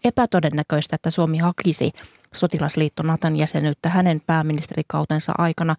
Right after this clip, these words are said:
No sitten Venäjä hyökkäsi Ukrainaan, meillä alkoi kiivas nato-keskustelu ja tänään odotamme kuulevamme ylimmän valtionjohdon nato-kannat virallisesti. Niin minkälaista aikaa tämä teistä on ollut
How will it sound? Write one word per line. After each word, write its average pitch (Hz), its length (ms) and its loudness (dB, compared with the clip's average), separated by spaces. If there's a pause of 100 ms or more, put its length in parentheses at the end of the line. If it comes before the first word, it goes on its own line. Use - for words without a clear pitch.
(360)
No 202 180 2
sitten 185 380 2 (300)
Venäjä 185 260 4
hyökkäsi 151 520 -4
Ukrainaan, 180 600 2 (220)
meillä 175 180 4
alkoi 147 360 0
kiivas 147 360 -2
nato-keskustelu 175 840 0
ja 151 100 2 (240)
tänään 170 280 2
odotamme 147 460 0
kuulevamme 151 480 0
ylimmän 143 360 -2 (140)
valtionjohdon 147 640 -2
nato-kannat 147 600 -2 (380)
virallisesti. 156 560 0
Niin 160 240 0 (460)
minkälaista 262 460 0
aikaa 190 280 2
tämä 160 220 0
teistä 160 320 -2
on 165 100 0
ollut 165 180 -4